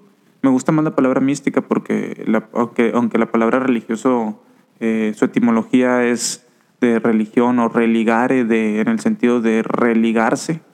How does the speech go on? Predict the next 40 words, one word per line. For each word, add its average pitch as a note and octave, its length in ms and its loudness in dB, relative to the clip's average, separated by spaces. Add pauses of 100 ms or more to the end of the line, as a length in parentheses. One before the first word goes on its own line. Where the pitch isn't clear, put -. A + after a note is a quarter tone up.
(100)
de A2 340 -6
ligarse A#2+ 520 0
nuevamente B2+ 540 0
con A2+ 140 -2
algo A2+ 500 -2 (560)
a, A2+ 60 -2
a B2 320 -2
lo A#2 80 0
que - 80 -10
estamos A#2 260 -2
separados. A2 480 0
En A2+ 100 0
este A2 200 -4
caso A#2 260 -2
podría A#2 300 0
ser A#2 180 -2
con A#2 240 0
la A#2 100 2
divinidad, A2+ 800 0
con A2 340 0 (340)
lo A#2+ 120 0
sagrado, A2+ 880 0
o A#2 120 -2
por - 140 0
qué - 80 -4
no A#2+ 160 2
con A#2+ 120 0
la A#2 60 0
naturaleza, A2+ 600 -2 (480)
porque - 160 -6
estamos A#2 560 -4
separados A#2 440 0
de C3 60 0
la G#2+ 80 -2
naturaleza. G#2+ 480 -6 (540)
Entonces B2+ 360 -2
tiene, C3+ 680 0
es, F#2+ 280 -6
la B2+ 140 2
etimología A#2+ 1080 0